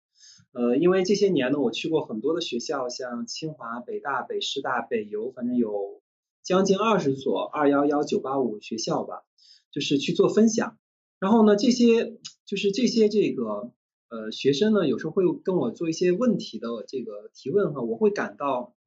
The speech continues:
我会感到很困惑，因为他们都是天之骄子，他们都通过了千军万马过的这个独木桥哈，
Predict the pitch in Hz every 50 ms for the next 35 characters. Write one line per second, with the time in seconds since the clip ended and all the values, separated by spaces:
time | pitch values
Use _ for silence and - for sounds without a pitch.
0 | _ - - - _ - - - - _ - 160 196 262 233 170 135 143 196 202
1 | 180 156 123 117 - - - 294 285 220 190 - 147 117 131 - 220 233 233 -
2 | - 226 220 214 226 214 208 196 - - 220 220 214 208 - 202 - 220 214 214
3 | 214 208 - - - _ _ _ _ _ _ _ _ _ - - 214 220 220 208
4 | 226 226 220 226 - 240 240 240 226 220 202 160 139 135 135 - - 202 196 196
5 | 202 208 202 202 208 190 175 156 139 120 101 101 - - _ _ _ - 190 170
6 | 135 123 120 143 156 135 135 123 - 120 131 170 180 165 - - - - - -
7 | - 117 110 104